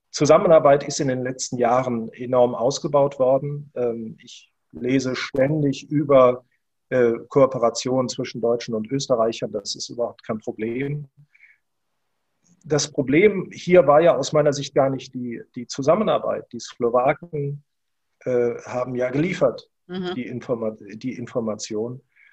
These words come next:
Speaker 1: Und dass, äh, dass dann Behörden nicht in der Lage sind, äh, das zu verarbeiten und die,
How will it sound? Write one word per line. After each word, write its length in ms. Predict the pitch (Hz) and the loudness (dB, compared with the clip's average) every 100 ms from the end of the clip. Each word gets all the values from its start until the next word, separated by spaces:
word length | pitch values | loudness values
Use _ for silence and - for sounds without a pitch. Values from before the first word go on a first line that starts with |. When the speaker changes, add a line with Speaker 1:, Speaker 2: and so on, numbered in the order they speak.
| _ _ - | _ _ -6
Speaker 1:
Und 320 | 123 120 - - | -6 -6 -6 0
dass, 400 | 131 - - 139 | 0 0 -4 0
äh, 300 | 131 123 120 | 2 2 2
dass 300 | 127 - - | 0 0 0
dann 440 | 135 170 165 135 | 2 2 0 -2
Behörden 480 | 135 131 160 151 143 | 0 4 4 4 0
nicht 240 | 180 - | -2 -4
in 160 | - 147 | -6 2
der 140 | 135 | 2
Lage 400 | 123 120 135 139 | 4 2 0 -2
sind, 500 | - 101 - - - - | -8 -14 -16 -20 -20 -10
äh, 160 | 120 110 110 - | -6 -6 -8 -8
das 300 | 127 - - | -6 -6 -10
zu 140 | - | -12
verarbeiten 920 | - 107 107 165 160 151 156 180 190 _ _ _ _ _ - | -4 -2 4 4 6 4 2 -10 -14 _ _ _ _ _ -2
und 220 | 143 135 | -2 0
die, 360 | 123 120 113 | -2 -2 -4